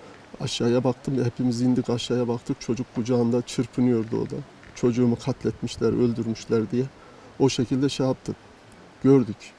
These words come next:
Bizim yeğenimiz vatanına, milletine saygılı. Hiçbir zaman şey olmayan, buradaki insanların, herkesin yardımına koşan,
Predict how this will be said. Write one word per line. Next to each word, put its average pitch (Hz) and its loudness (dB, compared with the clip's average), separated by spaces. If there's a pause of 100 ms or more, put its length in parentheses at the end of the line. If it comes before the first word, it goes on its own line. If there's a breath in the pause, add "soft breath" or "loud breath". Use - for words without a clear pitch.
(120)
Bizim 123 2
yeğenimiz 131 4 (180)
vatanına, 127 2
milletine 123 2
saygılı. 127 -2 (880 loud breath)
Hiçbir 131 0
zaman 123 2 (160)
şey 131 2
olmayan, 113 4 (140)
buradaki 123 0
insanların, 120 0
herkesin 117 -2
yardımına 120 0 (120)
koşan, 131 -2